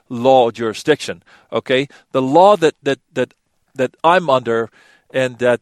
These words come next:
the trust that we're gonna set up is under is, is called common law, or also some people call it a natural law, uh, constitutional law,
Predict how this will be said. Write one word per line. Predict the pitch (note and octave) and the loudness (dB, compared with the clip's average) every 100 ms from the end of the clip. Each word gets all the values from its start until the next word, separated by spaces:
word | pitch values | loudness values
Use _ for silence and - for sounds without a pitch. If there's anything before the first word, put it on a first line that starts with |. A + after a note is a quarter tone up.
| - | -6
the | B2 | -12
trust | - F#3+ G3+ | -4 -2 -2
that | - - | -6 -8
we're | C#3+ | -8
gonna | C3 B2 | -6 -8
set | A2+ - B2+ | -8 -4 -2
up | A#2+ A#2 | -2 -6
is | - | -8
under | D#3 D#3 A#2+ G#2 - - _ - | -4 -2 -2 -4 -6 -18 _ -6
is, | B2+ B2 - | -4 -4 -6
is | B2+ A#2+ | -8 -8
called | - B2+ A#2+ - | -8 -6 -6 -8
common | - D3 C#3+ C#3 | -8 -4 -4 -4
law, | A#2 A2 A2 | 0 2 2
or | A#2 A#2 | 0 -2
also | A#2+ D3 D3+ C#3 - _ | -2 -2 -4 -6 -8 _
some | - G3 | -2 0
people | F#3+ F3+ D#3+ | 0 -4 -6
call | - D3 C#3 | -2 0 2
it | C3+ _ | 0 _
a | B2+ | -16
natural | A#2 C3 C3+ - C#3 A#2+ | -4 -2 -2 -4 -6 -4
law, | A#2+ B2 A#2+ A#2+ _ _ _ - | 0 2 2 0 _ _ _ -4
uh, | A#2+ A#2 A2 G#2+ _ | 0 2 0 -4 _
constitutional | - - C#3 - B2+ C#3 C3 - B2 A#2 | -10 -4 -4 -4 -12 -8 -6 -6 -8 0
law, | A#2 A#2 A#2 | 4 6 4